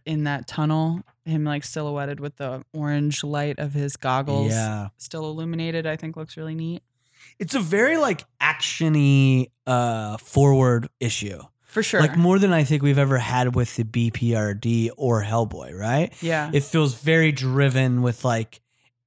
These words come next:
Speaker 2: in a sense, not in the traditional sense of, like, old comic books, but, like, any, like, describe a comic book to somebody,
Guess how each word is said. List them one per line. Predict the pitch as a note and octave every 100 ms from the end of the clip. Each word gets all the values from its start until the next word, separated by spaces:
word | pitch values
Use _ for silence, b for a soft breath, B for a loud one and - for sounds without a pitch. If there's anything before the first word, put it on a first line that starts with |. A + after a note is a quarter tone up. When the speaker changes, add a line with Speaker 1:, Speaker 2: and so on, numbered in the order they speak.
| _ _ _ _
Speaker 2:
in | D3+
a | D#3
sense, | - E3+ C#3+ -
not | F3+ F#3+
in |
the | D#3+
traditional | - D3 C#3 D3 C3+
sense | - B2+ B2+
of, |
like, | B2 A2+
old | C#3+ B2+ B2
comic | C3 B2+ A#2+
books, | A#2+ -
but, | B2
like, | A2+ A2 b
any, | C3+ C#3+ C#3 C3
like, | B2+ A#2
describe | C3+ B2 - B2 A#2+ A#2+
a |
comic | - A2 A#2+ A#2
book | B2+
to | C3
somebody, | - C#3+ D3 D3+